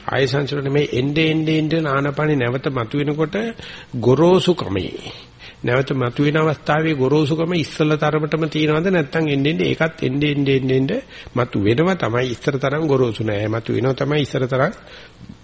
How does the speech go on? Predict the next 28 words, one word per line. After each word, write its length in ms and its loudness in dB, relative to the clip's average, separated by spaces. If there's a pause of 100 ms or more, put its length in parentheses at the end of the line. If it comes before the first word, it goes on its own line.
(840)
අ, 120 -6 (1040)
කලබල 380 4
කරන්නේ 520 -2 (400)
නැවත 260 0
ආනාපානට 500 0
යන්න 260 0
පුළුවන් 260 0
ගතියක්ද 360 0
තියෙන්නේ 300 0
නැත්නම් 280 0
එnde, 240 2
එnde, 200 2
එnde, 200 0
එnde 160 0
ආනාපානේ 480 -2 (500)
නැවත 320 0
මතුවෙන 420 2
එක 200 0 (840)
භාවනාවට 480 2
බාධා 340 4
කරම, 320 0 (640)
අ, 120 -4 (560)
පාලනය 440 2
කරගන්න 380 0
බැරි 180 2
තත්ත්වයට 380 0
යහමද්ද 380 0
තියෙන්නේ? 360 -4